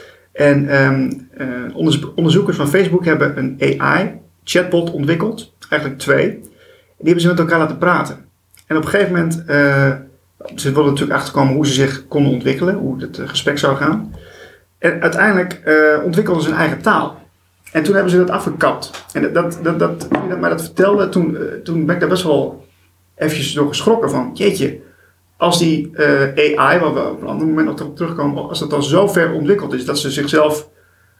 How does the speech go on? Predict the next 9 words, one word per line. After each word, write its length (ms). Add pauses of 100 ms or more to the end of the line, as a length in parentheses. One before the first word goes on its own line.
eigenlijk 380
kunnen, 640
ehm, 340 (840)
zichzelf 380
kunnen 200
ontwikkelen 520 (460)
en 180
zich, 340 (1120)
eh, 480